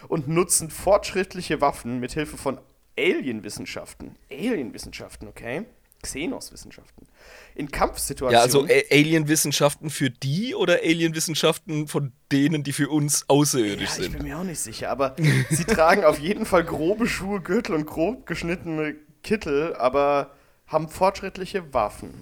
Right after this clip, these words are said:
Speaker 1: Okay. „In Kampfsituationen bevorzugen sie Fernkampfangriffe und Hinterhalte,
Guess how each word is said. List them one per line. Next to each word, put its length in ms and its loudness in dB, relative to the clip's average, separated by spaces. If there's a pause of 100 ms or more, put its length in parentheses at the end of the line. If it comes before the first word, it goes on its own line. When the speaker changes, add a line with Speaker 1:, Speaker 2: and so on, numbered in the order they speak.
Speaker 1:
Okay. 680 -8 (600)
„In 100 -10
Kampfsituationen 880 0
bevorzugen 600 -4
sie 140 -8
Fernkampfangriffe 1300 -6
und 120 -6
Hinterhalte, 680 -10